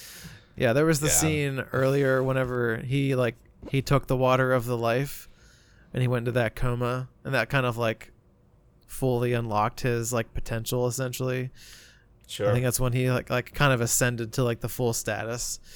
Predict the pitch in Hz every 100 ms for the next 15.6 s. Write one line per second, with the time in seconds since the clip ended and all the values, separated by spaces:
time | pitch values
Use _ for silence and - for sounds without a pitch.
0 | - - - - 104 104 110 110 - _
1 | - 101 101 92 117 - 107 98 143 147
2 | - - 120 127 110 117 - 98 - 135
3 | - - 110 120 - 123 123 120 127 127
4 | 127 127 110 - - - - - 143 156
5 | 139 139 127 123 123 120 117 113 - -
6 | - - 151 147 135 - 151 147 135 131
7 | 113 - - - - 139 143 127 131 127
8 | - 123 123 123 123 127 117 110 104 101
9 | 107 113 113 104 104 104 113 107 113 98
10 | 120 101 - 113 110 - 107 113 - -
11 | - - - - - 120 113 - 117 107
12 | 101 98 110 98 - 98 - 117 113 117
13 | 113 120 117 120 110 120 123 - 107 110
14 | 110 110 107 104 - 120 110 113 107 101
15 | - 107 - - 107 110